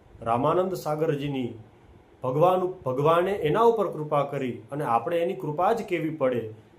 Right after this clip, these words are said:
એની કૃપા જ કેવી જોઈએ કે એની કૃપાથી આપણે બધાએ બહુ સારી રીતે રામાયણને ટી વીમાં નિહાળ્યું છે. જાણે જીવંત પ્રસારણ, એક જીવન જ છે, જાણે સાચા જ રામ છે, જાણે સાચો જ રાવણ છે,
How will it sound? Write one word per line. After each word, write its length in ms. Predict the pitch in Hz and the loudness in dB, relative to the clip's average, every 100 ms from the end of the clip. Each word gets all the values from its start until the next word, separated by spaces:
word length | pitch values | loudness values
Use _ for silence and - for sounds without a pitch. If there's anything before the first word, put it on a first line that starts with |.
| - 147 | -14 -4
એની 160 | 170 | -2
કૃપા 400 | 180 151 151 196 | -2 -4 0 2
જ 100 | 233 | 2
કેવી 320 | - 175 165 | -2 -6 -4
જોઈએ 500 | 123 120 127 113 104 107 - - - | -6 -4 -6 -6 -10 -12 -18 -20 -20
કે 60 | |
એની 320 | - 139 156 175 | -12 -6 -2 -2
કૃપાથી 840 | 151 131 131 160 175 - 127 127 | -2 -6 0 0 0 -6 -10 -10
આપણે 320 | 117 - 170 | -12 -6 -4
બધાએ 540 | 151 117 127 160 143 120 | -2 -2 -2 -2 -2 -4
બહુ 360 | 113 151 208 | -4 -4 -4
સારી 400 | 208 - 139 151 | -6 -4 -2 0
રીતે 320 | 175 180 180 135 | 0 -2 -2 0
રામાયણને 640 | 113 117 156 170 170 - | 0 2 0 0 0 -4
ટી 160 | 127 135 | -6 -6
વીમાં 280 | 160 170 175 - - - 117 | -4 -4 -6 -10 -20 -18 -8
નિહાળ્યું 600 | 123 113 135 123 107 104 | -6 -4 -4 -4 -6 -10
છે. 140 | - - - - - _ - - - | -14 -20 -20 -20 -20 _ -20 -18 -2
જાણે 240 | 139 160 | 0 0
જીવંત 460 | - 127 143 220 240 | -2 -2 0 0 -2
પ્રસારણ, 580 | - 147 127 113 107 101 - - _ 170 | -4 -4 -4 -4 -4 -8 -12 -20 _ -8
એક 200 | 180 147 | -6 -4
જીવન 400 | 113 135 180 220 | -4 0 2 2
જ 180 | 180 | -2
છે, 240 | - 107 104 | -6 -12 -6
જાણે 240 | 123 196 | -2 -2
સાચા 480 | 160 147 147 202 247 | -4 -2 -2 0 0
જ 80 | 233 | 2
રામ 380 | 165 151 147 120 | 4 4 2 -2
છે, 200 | 117 110 | -10 -4
જાણે 240 | 135 196 | -2 -2
સાચો 500 | - 151 156 196 240 | -4 -2 -2 0 0
જ 80 | 240 | 2
રાવણ 400 | 190 165 156 123 | 2 4 2 0
છે, 340 | - 113 - | -4 -14 -20